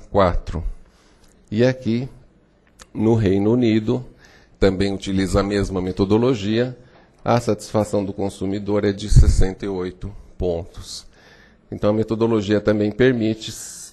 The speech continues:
que nós comparemos a satisfação do nosso consumidor com a satisfação dos consumidores em outras localidades do mundo que utilizam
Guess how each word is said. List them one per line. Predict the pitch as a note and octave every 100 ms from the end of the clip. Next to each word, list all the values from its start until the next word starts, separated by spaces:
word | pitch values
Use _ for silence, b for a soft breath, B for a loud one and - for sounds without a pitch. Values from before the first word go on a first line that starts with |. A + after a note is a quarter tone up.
| _
que | A2
nós | A2+ G#2+
comparemos | - B2+ C3 B2 G#2 A2+ B2 A#2+ - b b b b -
a | G2
satisfação | G2+ - - G2+ - B2
do | C3
nosso | B2+ A#2+
consumidor | - A2+ A2 A2+ G#2 G#2 G#2+ G#2+ b b b -
com |
a | G2+
satisfação | G2 - - G2 - A#2+
dos | B2
consumidores | - A#2+ A2+ A#2 G#2 G2 G2 G2+ G2 - - b b b G2+
em | G2
outras | G2+ G#2+ A2
localidades | A2+ A2 A2 A2+ G#2 G2 G2+ G#2 G2
do | G2+
mundo | G2+ F#2 G2 G2
que | G#2
utilizam | - A2 G2 F#2+ F#2 G2+ G2+